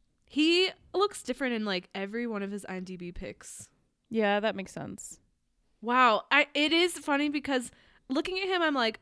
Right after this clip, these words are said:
Speaker 1: okay, like, if he were playing kind of, like, a nice, quirky, funny friend guy,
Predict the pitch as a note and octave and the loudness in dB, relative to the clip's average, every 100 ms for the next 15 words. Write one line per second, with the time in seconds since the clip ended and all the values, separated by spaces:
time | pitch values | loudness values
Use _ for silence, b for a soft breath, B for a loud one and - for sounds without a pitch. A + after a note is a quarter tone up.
0 | - G4 G4+ G#4 F#4 D4+ B3+ - _ _ | 0 0 2 0 2 0 -2 -14 _ _
1 | _ _ _ _ _ D#4+ D#4+ D#4+ D#4+ F#4 | _ _ _ _ _ -8 0 2 2 0
2 | - F#4 E4+ D#4+ C4 C4 B3+ B3+ B3 G#3+ | 0 0 0 -2 -2 0 0 0 0 0
3 | G3 F#3+ F#3 G3 - _ _ _ _ G3+ | 0 0 -2 -6 -12 _ _ _ _ -4
4 | G3 G3+ G3+ - - - - _ _ _ | 0 0 0 -4 -8 -10 -18 _ _ _
5 | - A3+ A3 A3 G#3+ G#3 E3+ F3+ A3+ A#3 | -4 -2 -2 -4 -10 -6 -4 -2 0 0
6 | A#3 A#3+ A#3 A#3 - _ _ - - F#3 | 2 2 0 -2 -8 _ _ -6 0 2
7 | G#3+ C4+ C4 D#4 D#4+ D#4+ D#4+ | 2 2 2 4 4 4 2